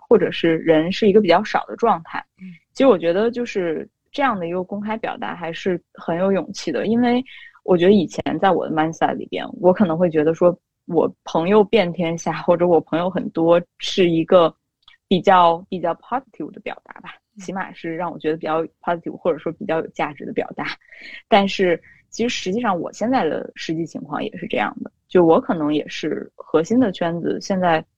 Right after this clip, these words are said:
Speaker 1: 就两个人。<laughs> 所以，所以我就是可见就决断了很多吧。以前曾经也是好像感觉自己身边很热闹过，
Speaker 2: 嗯。
Speaker 1: 也有很多的朋友，对。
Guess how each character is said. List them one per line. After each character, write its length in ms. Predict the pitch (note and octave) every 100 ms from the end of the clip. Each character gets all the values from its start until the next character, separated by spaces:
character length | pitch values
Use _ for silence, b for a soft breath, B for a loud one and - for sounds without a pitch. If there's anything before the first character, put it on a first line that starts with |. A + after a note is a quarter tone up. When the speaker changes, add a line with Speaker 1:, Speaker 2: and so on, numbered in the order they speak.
| -
Speaker 1:
就 120 | C4
两 160 | G#3+ -
个 100 | -
人。 160 | E2+ G#3 -
<laughs> 760 | G3 F#3 F#3+ - - - - -
所 200 | G#3+ A3+
以， 380 | A#3+ F3 D#3 - b b b b _ _ _
所 200 | - G#3+
以 80 | A3
我 300 | A3+ E3 D3 - _ _ _ _
就 140 | G#3
是 500 | F#3+ F#3 E3+ D#3 D3+ -
可 160 | F3
见 260 | E3+ G#3 F#3
就 100 | F#3
决 160 | F#3 F3
断 180 | A#3+ G3+
了 60 |
很 160 | F3+ -
多 160 | E3 E3
吧。 120 | D3+
以 160 | E3+
前 240 | D#3+ F3 A#3
曾 180 | G#3 F#3+
经 160 | G#3+
也 160 | G#3 G3
是 400 | F3 F3+ E3+ E3
好 200 | - D3+
像 220 | D#3+ C4
感 160 | A3 C#3+
觉 100 | D3+
自 80 | -
己 120 | D#3+
身 160 | - D#3+
边 140 | D#3
很 140 | D#3+ D3+
热 160 | D#3
闹 180 | - - -
过， 100 | -
Speaker 2:
嗯。 100 | _ _ _ -
Speaker 1:
也 120 | E3+
有 100 | F3
很 140 | F3+ D3
多 100 | D#3
的 80 |
朋 220 | D3+ - A2+
友， 100 | - G3+ _ _
对。 160 | E3+